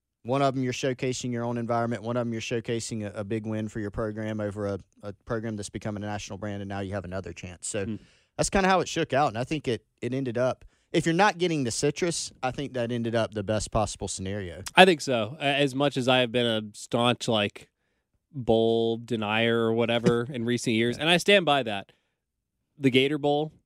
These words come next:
Speaker 2: is the fourth or fifth oldest bowl. Notre Dame's a real opponent, and assuming that both of these teams mostly look like the teams they were for most of the season,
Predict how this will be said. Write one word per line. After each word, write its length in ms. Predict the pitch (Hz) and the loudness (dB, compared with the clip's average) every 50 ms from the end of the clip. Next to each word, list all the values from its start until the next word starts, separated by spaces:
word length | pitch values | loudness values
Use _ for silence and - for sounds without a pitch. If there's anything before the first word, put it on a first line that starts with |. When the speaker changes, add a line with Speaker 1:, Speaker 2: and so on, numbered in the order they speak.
| _ _ | _ _
Speaker 2:
is 180 | - 113 104 101 | -8 -8 -6 -4
the 120 | 107 104 | -4 -4
fourth 580 | - - - _ _ _ - 120 117 135 135 - | -4 -6 -12 _ _ _ -8 -4 -2 -2 0 0
or 80 | 143 120 | -2 -4
fifth 320 | - - 123 135 - - | -2 0 -2 -2 -2 -2
oldest 380 | - 110 110 120 143 - - - | -4 -2 -2 0 -2 -4 -4 -2
bowl. 380 | 110 101 98 104 127 - - _ _ _ _ _ _ _ _ _ _ _ _ _ _ _ _ - | -2 0 0 0 -2 -4 -8 _ _ _ _ _ _ _ _ _ _ _ _ _ _ _ _ -4
Notre 200 | 98 104 113 117 | -2 0 2 2
Dame's 240 | 123 123 123 110 | 2 2 2 0
a 60 | 110 101 | -2 -4
real 280 | 95 98 90 101 120 | -2 -2 -2 0 0
opponent, 480 | 139 - - 110 104 104 110 120 - _ _ _ _ _ - | -2 -2 -2 -2 -2 -2 -2 -4 -6 _ _ _ _ _ -2
and 100 | 123 120 | 0 0
assuming 400 | 120 - - - 151 147 156 151 | 0 0 2 4 4 4 4 0
that 80 | 151 139 | -2 -2
both 180 | 123 127 131 131 | -2 -2 -2 -2
of 80 | 131 | -2
these 140 | 131 131 123 | -2 -4 -2
teams 300 | - 135 127 123 117 110 | -2 -2 -2 -2 -2 -4
mostly 640 | 110 110 110 113 120 135 127 - - 120 120 127 123 117 | -4 -2 0 0 0 0 0 -4 -6 -4 -2 0 0 0
look 340 | 110 107 117 127 - - | 0 2 0 0 0 -2
like 280 | - 110 117 117 110 - 113 | 0 2 2 2 2 0 -4
the 100 | 110 107 | -8 -8
teams 300 | - - 127 123 113 104 | -4 -2 -2 -2 0 0
they 120 | 113 110 110 | 0 0 0
were 240 | 104 113 117 113 | 2 0 0 -2
for 260 | 110 - - 110 107 98 | -2 -4 -2 0 0 0
most 260 | 104 107 107 110 - - | 0 0 -2 -2 -2 -4
of 80 | 104 | -6
the 80 | 98 98 | -6 -4
season, 580 | - - - 180 170 139 113 107 101 110 120 | -2 2 2 2 2 2 -2 -4 -8 -10 -10